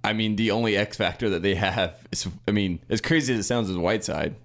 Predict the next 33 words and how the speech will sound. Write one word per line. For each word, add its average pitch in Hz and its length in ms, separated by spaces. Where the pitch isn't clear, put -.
You 101 100
know, 92 240
you 107 80
don't 131 220
know 117 180
how, 95 600
but 135 220
can, 139 300
you 123 100
can't 131 220
rely 92 220
on 71 120
Whiteside. 87 400
But, 110 100
like, 107 180
say 160 240
Whiteside 120 580
is, 87 160
does 117 200
something 101 300
freakish - 800
and 92 140
they 95 80
somehow 104 400
win 90 120
a 87 60
game 87 180
where 82 100
he 104 120
has, 98 180
like, 82 240
twenty 131 300
points, 107 560